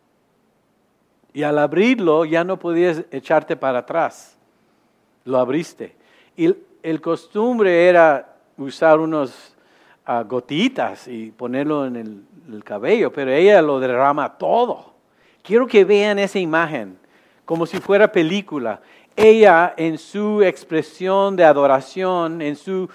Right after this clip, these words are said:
con su corazón de, ah, ah, de adoración, con su disposición y usando su libre albedrío,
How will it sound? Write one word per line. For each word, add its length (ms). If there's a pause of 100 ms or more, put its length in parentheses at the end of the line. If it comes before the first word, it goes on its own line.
(160)
con 200
su 200
corazón 920 (240)
de, 160
ah, 140
ah, 520
de 140
adoración, 880
con 240
su 180
disposición 1200
y 260 (240)
usando 640
su 460 (420)
libre 360
albedrío, 720